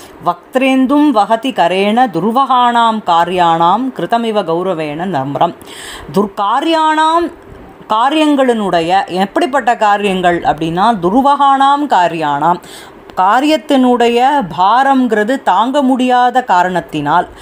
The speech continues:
கா-, அ, அ, கஷ்ட-, அதாவது தாங்க முடியாத காரணத்தினுடைய அந்த பாரம் இருக்கு பாருங்கோ, அந்த, அந்த கௌரவேண, அந்த கௌரவத்தினால்,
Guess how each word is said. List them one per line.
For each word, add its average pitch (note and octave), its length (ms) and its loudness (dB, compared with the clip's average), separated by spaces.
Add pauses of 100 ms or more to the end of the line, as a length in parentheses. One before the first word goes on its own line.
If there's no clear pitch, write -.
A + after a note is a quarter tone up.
(300)
கா-, G3 400 0
அ, E3+ 240 2 (920)
அ, D#3 480 2 (140)
கஷ்ட-, - 340 -4
அதாவது A3 360 2
தாங்க B3+ 440 0
முடியாத C#4+ 600 0
காரணத்தினுடைய A3 1120 0 (540)
அந்த G3+ 340 0
பாரம் A#3 480 0
இருக்கு G3+ 220 -2
பாருங்கோ, F3+ 520 0
அந்த, A#3+ 680 0
அந்த F#3 280 0
கௌரவேண, F3 760 0
அந்த E3+ 260 -4
கௌரவத்தினால், F3 1000 0